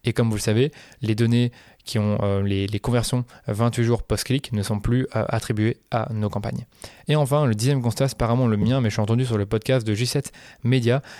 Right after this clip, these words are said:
et eux ont parlé d'une baisse des C P M, en tout cas une baisse potentielle des C P M, ce qui rendrait la publicité moins chère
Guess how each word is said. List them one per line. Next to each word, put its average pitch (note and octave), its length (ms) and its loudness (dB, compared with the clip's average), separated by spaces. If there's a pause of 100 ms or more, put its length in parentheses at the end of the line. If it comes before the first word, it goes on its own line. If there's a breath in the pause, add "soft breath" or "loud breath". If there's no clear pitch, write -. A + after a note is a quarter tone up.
et A#2 180 0
eux C#3+ 60 2
ont A2+ 140 2
parlé A#2+ 240 0
d'une G#2 180 0
baisse A2+ 500 -2
des G#2 200 -2
C - 180 0
P A2 140 0
M, A2+ 100 2
en G2+ 80 -2
tout F#2+ 80 -8
cas A#2 80 0
une G#2+ 140 0
baisse A#2 180 0
potentielle B2 420 0
des G#2+ 120 -4
C A#2 180 -2
P G#2+ 120 0
M, C3+ 180 2 (300 loud breath)
ce - 100 -12
qui D3+ 120 0
rendrait A#2+ 320 2
la G#2+ 120 0
publicité A2 480 -2
moins A2+ 320 2
chère B2 320 0